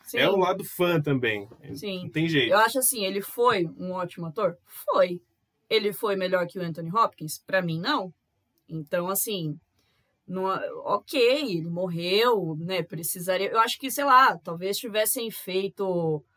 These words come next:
Speaker 1: é, algum outro tipo de homenagem, mas aí já tem o In Memoriam,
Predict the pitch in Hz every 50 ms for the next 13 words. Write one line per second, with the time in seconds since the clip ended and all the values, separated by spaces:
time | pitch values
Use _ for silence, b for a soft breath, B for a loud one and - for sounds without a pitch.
0 | _ _ _ _ _ - 165 170 170 170 175 170 170 175 175 190 190 196 196 190
1 | 202 190 180 - 202 165 - 202 175 185 190 185 185 175 175 165 165 180 202 226
2 | 240 214 190 180 185 185 190 208 202 220 233 240 240 240 - 240 226 226 220 220
3 | 214 208 196 180 180 175 180 196 226 254 254 254 240 214 196 180 175 160 156 147